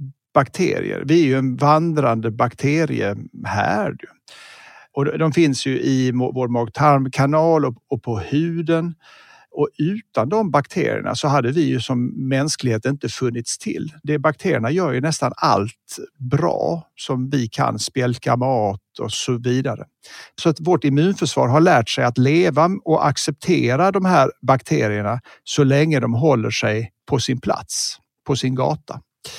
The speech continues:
Medan ibland trillar de då fel. Som om en tarmbakterie hamnar i u-, eh,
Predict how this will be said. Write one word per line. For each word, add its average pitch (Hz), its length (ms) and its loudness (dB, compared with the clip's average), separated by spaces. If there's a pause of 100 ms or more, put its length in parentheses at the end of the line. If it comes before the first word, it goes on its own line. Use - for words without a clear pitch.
(840)
Medan 156 300 6 (200)
ibland 160 400 4
trillar 131 380 4
de 151 140 0
då 208 120 2
fel. - 560 -4
Som - 240 -4
om 143 180 0
en 131 100 2
tarmbakterie 131 880 4
hamnar 127 400 4
i 120 200 2
u-, 135 200 2
eh, 127 240 0